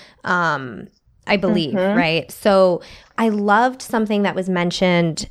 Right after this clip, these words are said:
Speaker 1: in your book about, <laughs> like, putting the analysis, really separating the analysis, right? So women react this way,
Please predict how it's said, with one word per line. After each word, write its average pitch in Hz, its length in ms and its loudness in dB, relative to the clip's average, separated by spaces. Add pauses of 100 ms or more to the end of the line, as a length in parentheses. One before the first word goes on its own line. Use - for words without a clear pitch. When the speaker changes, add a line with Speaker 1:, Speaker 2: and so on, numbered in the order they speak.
(100)
Speaker 1:
in 202 160 4
your 190 120 4
book 175 440 0 (100)
about, 170 840 0
<laughs> 226 40 -8 (680)
like, 214 220 2
putting 269 420 0
the 294 160 0
analysis, 190 880 0
really 247 300 2
separating 196 600 0
the 160 80 -2
analysis, 139 680 -2
right? 156 260 0
So 190 140 0
women 208 400 2
react 151 480 -2
this 196 240 -2
way, 147 380 -4